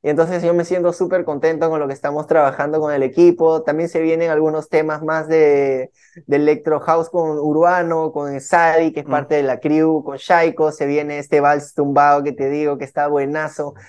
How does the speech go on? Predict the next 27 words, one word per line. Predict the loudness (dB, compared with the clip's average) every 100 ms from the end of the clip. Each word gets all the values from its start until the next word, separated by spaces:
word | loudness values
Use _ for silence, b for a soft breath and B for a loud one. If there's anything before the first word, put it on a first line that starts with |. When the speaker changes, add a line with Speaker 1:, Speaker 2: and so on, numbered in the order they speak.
| B
Speaker 1:
Tenemos | 2 4 4 2 -2 -4
dos | 4 4 2 -6
temas | -4 -2 -2 -4
más | -2 -2 -4 _ _ _
que | -10
son | -6 -4 0
los | -2 -4 -4
intros, | -4 -2 0 0 0 -12 _ _ _
que | -6
se | 0
llama | 0 0 0 -2 -2 -4 -10
Welcome | -2 0 0 4 4 2 -8
to | -2 0
la | 0
Selva, | 0 0 2 0 -4 _
que | -10
es | -6
el | -4 -2
intro | -2 2 2
del | 4
álbum, | 2 2 -4 -10 -18 _ _ _ _
y | -10
Speaker 2:
Ok. | -2
Speaker 1:
Chuyachaki, | 0 2 2 0 0 -4 -12 -2
la | -2
canción | 0 -2 -2 -2
Chuyachaki | 0 2 2 2 -2 -2 -10